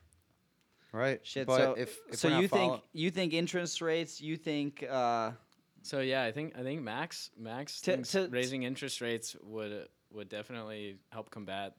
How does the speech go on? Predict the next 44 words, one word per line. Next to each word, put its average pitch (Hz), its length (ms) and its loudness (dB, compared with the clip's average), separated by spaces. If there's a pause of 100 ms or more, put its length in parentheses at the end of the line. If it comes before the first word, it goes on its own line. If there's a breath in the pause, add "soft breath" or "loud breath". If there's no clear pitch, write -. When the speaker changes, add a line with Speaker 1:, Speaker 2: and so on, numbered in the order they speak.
Speaker 3:
the 101 120 -8
inflation 95 560 -8
and 95 200 -10
fix 95 360 -8
a 80 80 -14
lot 92 240 -6
of 95 80 -8
our 92 100 -4
problems, 98 500 -10
but 95 140 -12
also 92 300 -12
it's 92 160 -16
a, 92 60 -14 (140)
it's - 120 -20
kind 101 200 -14
of 92 140 -10
a - 20 -20
looped 107 240 -12
system - 460 -12 (140)
where 90 320 -18
Speaker 1:
Oh, 117 220 6
yeah, 123 320 6
it 147 300 2
Speaker 3:
it 98 60 -16
would 98 140 -12
create 110 320 -6
unintended 104 600 -10
Speaker 1:
there's, - 80 -20
Speaker 3:
consequences. 107 720 -2
Speaker 1:
there's 143 240 4
so 131 160 2
many 131 180 0
things 131 300 2
that - 180 4
need 120 100 2
to 110 60 0
Speaker 2:
<laughs> - 140 -2
Speaker 1:
change. 117 260 2
Speaker 2:
You - 60 2
get, - 100 4
Speaker 1:
Our 135 120 10
Speaker 2:
like, 175 160 4
a 160 40 6
look 151 400 4